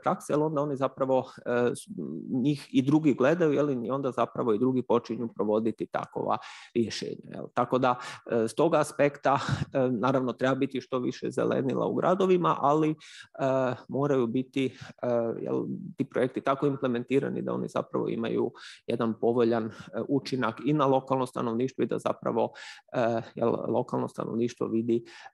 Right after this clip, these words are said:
e, koristi od takvog, e, od takvih projekata. E, hvala lijepo. Zahvaljujem na slušanju.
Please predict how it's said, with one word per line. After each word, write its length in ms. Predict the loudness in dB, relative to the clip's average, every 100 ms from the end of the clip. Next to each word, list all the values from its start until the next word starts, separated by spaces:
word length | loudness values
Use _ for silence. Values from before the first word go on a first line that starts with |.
| _
e, 160 | -4 -4 -4
koristi 480 | 2 4 4 2 -2 0
od 220 | -2 0
takvog, 440 | -2 -2 -8 -10 -14 -16 -6
e, 140 | -4
od 140 | -4 -2
takvih 280 | -2 -2 -4
projekata. 580 | -4 -4 -10 -14 -20 -20 _ _ -20
E, 40 | -20 -2
hvala 180 | 2 2
lijepo. 320 | 2 -4 -8 -10 _ _ _ _ _ _ -20 -20 _ _ _ _ -20 -18 -8
Zahvaljujem 420 | -4 2 2 2 0 -2
na 100 | -4 -4
slušanju. 400 | -6 -6 -6